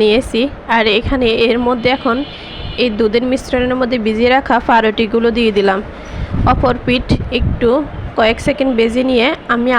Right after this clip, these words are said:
আবার আরেক পিঠ উল্টে দিলাম, আর একটু ঢাকনা দিয়ে পনেরো থেকে বিশ সেকেন্ডের মতো ঢেকে দিলাম। এখন আবার একটু, একটু সময় নিয়ে এই ব্রেড টোস্টটা ভাজবেন। আর এর মধ্যে যখন তেল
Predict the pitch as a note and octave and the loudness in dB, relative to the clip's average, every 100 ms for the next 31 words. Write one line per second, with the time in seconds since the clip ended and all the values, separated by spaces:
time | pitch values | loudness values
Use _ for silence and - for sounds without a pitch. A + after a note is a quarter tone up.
0 | G#3+ G#3 A#3+ C4 - - - - - - | 2 4 2 0 -8 -12 -12 -12 -14 -14
1 | - C#4 A3 A3 - A#3 B3 B3 C4 B3+ | -6 -2 -2 -2 -4 0 2 2 0 2
2 | B3 A3 C4+ - - - - - B3+ A3+ | 4 2 0 -6 -16 -16 -18 -8 0 2
3 | G#3+ A3 - A#3+ A#3+ A#3 B3+ B3 A#3 A3 | 2 0 0 0 0 -2 0 -2 2 2
4 | B3 C#4+ - - - - - - - - | 2 0 -12 -18 -18 -18 -18 -14 -6 0
5 | C4+ A#3+ A#3+ C4+ C4+ A#3+ A#3+ C4+ A#3 A#3 | 2 2 0 0 0 -2 -2 -2 0 0
6 | A#3+ A#3+ A#3+ G#3+ G#3+ G#3+ G3+ G3 G3 - | 0 0 0 0 0 0 2 0 -2 -8
7 | A#3+ C#4 B3+ - A3+ A#3 B3 B3 - A#3 | -4 -4 -2 0 2 2 0 -2 -2 -2
8 | C#4+ - _ - - B3 - G#3 - C4+ | -2 -6 _ -16 -12 -10 -2 -2 2 2
9 | C#4+ D4+ D4 B3+ C#4+ A3+ A#3+ A#3 - C4+ | 2 2 2 4 2 0 0 -2 -2 -2
10 | - B3 A#3+ A#3 A#3 A#3 G#3+ B3 C#4+ - | -2 -2 0 0 -2 -2 -2 -2 -6 -14
11 | - - - - - A#3 A#3 F3+ B3 B3+ | -20 -20 -20 -20 -6 0 2 2 2 2
12 | C4 B3 C4+ B3+ C4+ - A#3+ C4 - A#3+ | 0 0 0 0 -4 -2 -4 -4 -4 0
13 | A3+ | 0